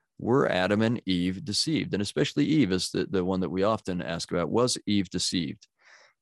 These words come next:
And it's a little bit difficult to answer that question.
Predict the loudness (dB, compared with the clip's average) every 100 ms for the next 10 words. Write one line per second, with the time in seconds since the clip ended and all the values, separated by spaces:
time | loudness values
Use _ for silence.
0 | -4 0 0 2 0 0 0 2 4 2
1 | -2 -10 -20 -4 -2 -2 0 0 0 -2
2 | 0 -2 -2 -2 -2 0 -2 -2 -6 -10